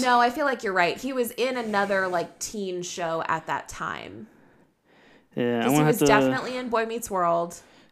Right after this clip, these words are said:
Speaker 2: said James Marsden.
Speaker 1: No, uh, James Marsden is someone different. This is Jason Marsden.
Speaker 2: Jason Marsden.
Speaker 1: Maybe they're brothers, though. Or cousins. That'd be crazy.
Speaker 2: That would be crazy. You know, uh, the Hollywood, there's all kinds of, uh,
Speaker 1: Mm-hmm.
Speaker 2: tie-ins.
Speaker 1: Mm-hmm.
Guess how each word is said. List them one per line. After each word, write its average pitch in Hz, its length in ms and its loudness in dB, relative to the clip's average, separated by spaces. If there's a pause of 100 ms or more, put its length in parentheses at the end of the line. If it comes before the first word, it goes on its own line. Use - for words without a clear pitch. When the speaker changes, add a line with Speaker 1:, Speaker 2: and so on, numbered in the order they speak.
Speaker 2:
said 143 140 2
James 143 320 4
Marsden. 127 720 2 (200)
Speaker 1:
No, 208 260 -2 (100)
uh, 202 60 -2
James 311 340 -2
Marsden 269 300 0
is 175 80 -4
someone 170 180 -4
different. 151 280 -8
This 214 120 -6
is 208 140 -4
Jason 170 460 -4
Marsden. - 360 -10
Speaker 2:
Jason 151 420 4
Marsden. 104 680 -4 (400)
Speaker 1:
Maybe 202 240 -4
they're 370 100 -4
brothers, 180 400 -10
though. - 240 -16 (400)
Or 196 80 -12
cousins. - 640 -14 (300)
That'd 196 120 -12
be 220 80 -8
crazy. 202 420 -12 (100)
Speaker 2:
That - 220 2
would 127 120 2
be 156 100 4
crazy. 110 640 -2 (380)
You 139 180 2
know, 151 200 6
uh, 175 200 -4
the 170 100 -6
Hollywood, 160 420 -2
there's 147 160 0
all 135 180 -2
kinds 123 320 -4
of, 110 180 -4
uh, - 60 -10
Speaker 1:
Mm-hmm. 101 420 -2
Speaker 2:
tie-ins. 107 640 -8
Speaker 1:
Mm-hmm. 190 200 -6